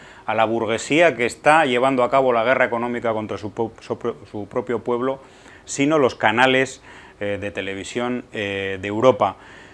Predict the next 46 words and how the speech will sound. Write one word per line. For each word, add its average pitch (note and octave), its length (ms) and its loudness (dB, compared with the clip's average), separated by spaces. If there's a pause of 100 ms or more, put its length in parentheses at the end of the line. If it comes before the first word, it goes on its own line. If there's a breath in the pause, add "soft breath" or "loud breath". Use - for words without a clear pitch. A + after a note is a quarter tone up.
(140 loud breath)
Mm, A2+ 720 -2 (100)
hay C3 200 0
un D3+ 100 4
ar-, C#3+ 220 2 (100)
hay C#3+ 180 -2
un D#3 120 0
artículo D3+ 420 2
interesantísimo B2 960 0
que G#2 80 -4
se A2 100 -4
llama C#3+ 320 4
Venezuela A2+ 600 2
amenazada, C#3+ 720 6
de A#2 120 0
Luis B2 320 -2
Brito C3 300 2
García, C#3 480 2
que A#2+ 100 -2
recomiendo A2 560 -2
de A#2 80 4
verdad, A#2+ 240 4
lo C3+ 80 2
tenemos A2+ 400 -4
en, G#2+ 220 -10 (480 loud breath)
en G2 180 -12
Cuba A2 240 -6
Información G#2+ 640 -4
y C#3+ 60 -6
también G#2+ 340 -6
en, G#2+ 220 -10
en G#2 100 -10
otros G#2+ 300 -8
medios, A2+ 560 -6
eh, G2+ 100 -8
digitales G#2+ 560 -6
como G#2 260 -8
Aporrea A#2 420 -2
se A#2 120 -8
puede A2+ 260 -2
leer, A#2+ 300 0
en A2+ 100 -6
Rebelión, G#2 480 -4
eh, A2 160 -8
y G#2+ 160 -8
en G#2 120 -6
otros. B2 380 -4